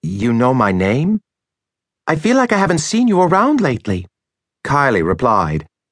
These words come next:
apparently deciding to ignore his confusion. She pitched her voice low. "Did you transfer?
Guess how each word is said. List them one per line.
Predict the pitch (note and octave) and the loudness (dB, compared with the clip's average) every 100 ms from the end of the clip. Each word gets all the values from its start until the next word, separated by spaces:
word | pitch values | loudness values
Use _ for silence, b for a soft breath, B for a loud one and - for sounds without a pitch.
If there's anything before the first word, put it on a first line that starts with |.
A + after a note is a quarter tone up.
| - | -4
apparently | G#2 - D3 C#3 A#2 A2 | -4 0 0 0 0 0
deciding | A2 - B2+ A#2 B2 | -2 0 0 0 0
to | C#3+ C#3 | 0 0
ignore | C#3 E3+ C#3+ | 0 0 0
his | F#2 D#2+ | 0 -2
confusion. | G2+ - C#3 B2+ D#2+ C2 - _ _ _ _ | -4 -2 -2 -2 -2 -6 -8 _ _ _ _
She | - A2+ | -4 -4
pitched | G2 A#2+ - | -2 -4 -4
her | - G#2 | -2 0
voice | A#2 A2 D2+ - | 0 0 -2 -4
low. | G#2 G#2+ F#2 D2+ - _ _ - | -2 0 0 -2 -6 _ _ -10
"Did | A2+ | -6
you | A#2 | -6
transfer? | A#2 C3+ C3+ C3+ - F3 F#3 | -4 -2 0 -2 -4 -4 -4